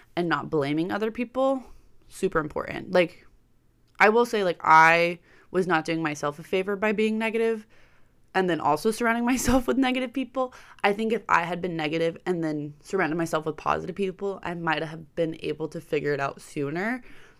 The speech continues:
but I didn't. And so that was really tricky, and just kind of coming to terms with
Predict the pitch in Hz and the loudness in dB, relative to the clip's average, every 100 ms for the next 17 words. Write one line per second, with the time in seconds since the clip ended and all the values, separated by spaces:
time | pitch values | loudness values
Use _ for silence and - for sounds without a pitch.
0 | _ 240 359 370 240 - - - 214 220 | _ -4 0 2 0 -2 -6 -2 -2 -2
1 | - 233 220 220 220 226 - - - - | -2 2 4 4 4 2 -6 -20 -20 -20
2 | _ - 226 - 294 247 208 214 220 214 | _ 0 2 2 -2 -4 0 2 2 -4
3 | - 170 165 170 165 175 - - - - | -4 -4 -4 -6 -6 -8 -14 -20 -20 -20
4 | - - - - 220 208 190 180 170 170 | -20 -20 -16 -6 -2 0 2 2 2 -2
5 | - - - - _ _ _ _ _ - | -12 -16 -18 -20 _ _ _ _ _ -4
6 | 196 190 185 175 - 185 185 185 175 165 | 0 2 2 0 -6 -4 -2 -2 -6 -8
7 | 170 165 170 175 - - - - - - | -6 -4 -4 -6 -12 -20 -20 -20 -20 -2
8 | 175 165 160 - | 0 0 -4 -18